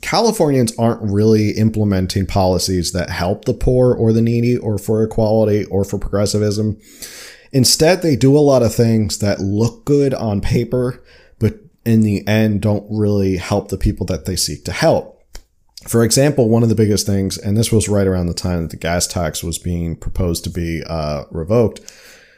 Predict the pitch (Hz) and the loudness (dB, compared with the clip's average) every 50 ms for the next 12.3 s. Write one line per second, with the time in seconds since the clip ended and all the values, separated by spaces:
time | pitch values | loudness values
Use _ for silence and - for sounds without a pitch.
0 | _ _ _ _ _ _ _ _ - - 107 104 101 101 - - - _ _ - | _ _ _ _ _ _ _ _ -2 0 2 2 2 0 -2 -6 -12 _ _ -10
1 | - 107 113 113 95 - 139 156 202 226 220 - - 143 135 123 120 113 113 - | -4 -2 -2 0 2 2 2 2 2 2 0 0 0 2 2 4 4 2 0 -2
2 | - 107 110 - 110 117 120 117 110 107 101 - - - 113 107 101 101 95 - | -2 -2 0 2 2 4 4 4 4 2 2 0 0 0 0 0 0 -2 -2 -2
3 | - 101 101 - - - 101 95 - - - - 117 151 190 175 143 131 - 104 | -2 -2 -2 -2 -2 -2 -2 -2 -2 -4 -4 -2 0 2 2 2 2 0 0 0
4 | 110 101 98 104 104 101 - 95 92 101 104 101 - 104 95 87 - - - - | 0 2 2 0 -2 -2 -2 -2 0 0 0 0 0 0 0 -2 -4 -6 -6 -4
5 | 95 82 76 73 - - - - _ _ _ _ _ _ _ _ _ - - 101 | -4 -4 -4 -6 -8 -10 -14 -14 _ _ _ _ _ _ _ _ _ -6 -2 0
6 | 101 92 87 87 92 92 87 87 85 - - 160 160 104 73 73 - - - - | 0 2 2 0 0 0 0 -2 -4 -2 0 2 2 2 0 -4 -6 -10 -12 -14
7 | _ - - _ _ _ - - 113 110 110 117 123 120 113 123 120 113 - - | _ -20 -20 _ _ _ -4 0 2 2 4 4 4 4 4 2 2 2 2 0
8 | 180 185 180 - 123 - - 110 - - 123 120 123 113 110 95 101 104 110 107 | 0 0 0 0 -2 0 0 0 0 2 4 4 4 4 4 2 2 2 2 2
9 | 90 101 95 - - 113 98 104 - 98 104 101 98 95 - - - 101 - - | 0 -2 -4 -2 -2 0 0 0 -2 -2 0 0 0 0 -2 -4 -8 -8 -6 -6
10 | 107 101 - - - 104 101 101 101 98 98 95 - - 92 95 95 95 95 98 | -6 -4 -4 -4 -2 0 0 2 2 2 0 -2 -2 -4 -4 -4 -4 -2 -4 -4
11 | 95 92 95 98 95 95 92 85 87 90 85 - 98 90 85 82 82 80 80 78 | -6 -4 -2 -2 0 0 0 -2 -2 -4 -4 -4 -4 -4 -4 -4 -6 -6 -6 -4
12 | - - - 151 139 113 | -2 0 2 2 2 0